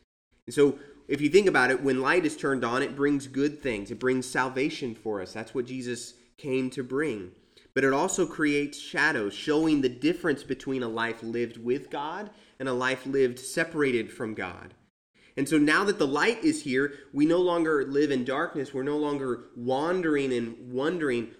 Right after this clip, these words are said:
"What does God want? What does bring, uh, us into relationship with God?" But now we know,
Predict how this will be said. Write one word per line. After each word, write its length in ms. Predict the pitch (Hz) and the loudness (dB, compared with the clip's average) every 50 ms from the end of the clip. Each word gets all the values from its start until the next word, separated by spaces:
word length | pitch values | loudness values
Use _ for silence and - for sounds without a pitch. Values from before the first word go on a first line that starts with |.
| - - | -18 -8
"What 200 | 120 135 160 190 | -2 0 2 4
does 220 | 208 190 151 - | 4 2 2 0
God 400 | - 127 113 110 104 101 101 110 | -4 -4 -2 -2 -4 -4 -6 -8
want? 260 | 104 98 98 98 98 | -10 -8 -8 -8 -6
What 380 | 113 120 139 175 - - - - | -4 -2 -2 -2 -2 -6 -10 -8
does 420 | 139 127 120 113 110 107 - - - _ _ 131 | -4 -2 -2 -2 -4 -6 -12 -18 -20 _ _ -12
bring, 440 | 123 117 117 110 110 110 110 113 - - _ - | -8 -6 -4 -4 -4 -6 -6 -8 -10 -16 _ -12
uh, 220 | 113 110 101 - - | -12 -12 -12 -14 -12
us 240 | - 113 - - - | -10 -10 -10 -8 -8
into 240 | 120 117 117 - 113 | -8 -8 -8 -8 -8
relationship 540 | 110 107 107 104 - - 110 101 - 107 | -4 -4 -4 -4 -6 -8 -12 -12 -12 -12
with 120 | 110 104 - | -12 -8 -4
God?" 240 | 113 104 107 107 110 | -2 0 0 0 0
But 140 | 123 120 | -2 -2
now 600 | 123 127 131 147 175 190 185 147 120 117 120 - - - - - _ _ _ _ - | 0 0 2 4 6 6 4 4 2 0 -4 -6 -8 -16 -20 -20 _ _ _ _ -4
we 180 | 131 139 139 | 0 0 2
know, 460 | 135 135 156 214 226 139 92 82 - | 4 4 4 2 2 0 -2 -6 -10